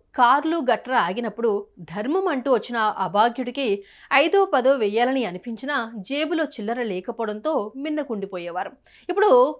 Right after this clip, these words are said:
కార్ గ్లాస్ డోర్లోంచే అతను మెడలో వేసుకుని వచ్చిన బార్‌కోడ్‌ను టక్కున స్కాన్ చేసి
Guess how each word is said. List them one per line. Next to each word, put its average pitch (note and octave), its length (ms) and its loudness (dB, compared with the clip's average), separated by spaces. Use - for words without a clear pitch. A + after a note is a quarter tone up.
కార్ C#4+ 260 4
గ్లాస్ G#3+ 520 0
డోర్లోంచే A3+ 800 0
అతను G#3+ 300 -4
మెడలో A3+ 380 -2
వేసుకుని A3 380 -2
వచ్చిన G#3 360 -2
బార్‌కోడ్‌ను A#3 640 2
టక్కున F4+ 440 -4
స్కాన్ G3 400 -4
చేసి D4 360 -6